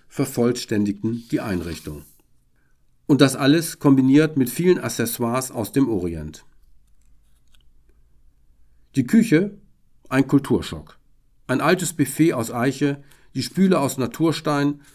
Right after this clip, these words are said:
und auch die übrigen Schränke waren rustikal im Eichenfurnier gehalten. Das kleinbürgerliche Deutschland ließ grüßen. Sie machten es sich am massiven Holzesstisch in der Wohnküche bequem.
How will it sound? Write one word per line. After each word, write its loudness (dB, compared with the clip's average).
und -8
auch -2
die -6
übrigen 0
Schränke 2
waren -2
rustikal -2
im -2
Eichenfurnier -4
gehalten. -10
Das -8
kleinbürgerliche 2
Deutschland -2
ließ -6
grüßen. -8
Sie 2
machten 4
es 0
sich -2
am 0
massiven 0
Holzesstisch -2
in -4
der 2
Wohnküche 0
bequem. -6